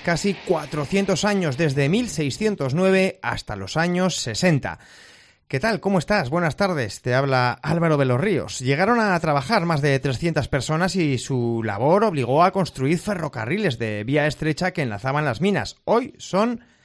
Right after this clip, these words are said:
vías convertidas en vías verdes. Un oficio duro y peligroso, pero que durante años cimentó la prosperidad en nuestra región. Quizás no sepas la importancia que tuvo Villarroya. Fue un pueblo minero del carbón como tantos otros pueblos mineros.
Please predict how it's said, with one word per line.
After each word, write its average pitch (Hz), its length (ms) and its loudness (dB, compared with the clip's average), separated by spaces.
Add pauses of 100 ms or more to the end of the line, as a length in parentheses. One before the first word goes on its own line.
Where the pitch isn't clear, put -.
(240)
vías 143 360 0
convertidas 147 840 -2
en 185 440 0 (180)
vías 92 340 -10
verdes. 185 500 -2
Un 247 180 0
oficio 220 400 0
duro 208 320 4
y 190 80 0
peligroso, 175 680 2 (320)
pero 107 220 2
que 117 120 0
durante 113 540 0
años 147 300 -2
cimentó 120 340 -2
la 143 160 2
prosperidad 113 640 -4
en 110 100 -6
nuestra 98 440 -6
región. 117 400 -2 (320)
Quizás 147 300 -2
no 202 80 2
sepas 190 320 0
la 180 80 0
importancia 156 460 -2
que 156 100 -2
tuvo 170 240 0
Villarroya. 127 520 0
Fue 196 220 -2
un 196 140 -2
pueblo 202 200 2
minero 185 300 -2
del 175 140 0
carbón 160 420 0
como 131 240 0
tantos 170 380 -2
otros 151 280 -4
pueblos 185 360 2
mineros. 127 500 -2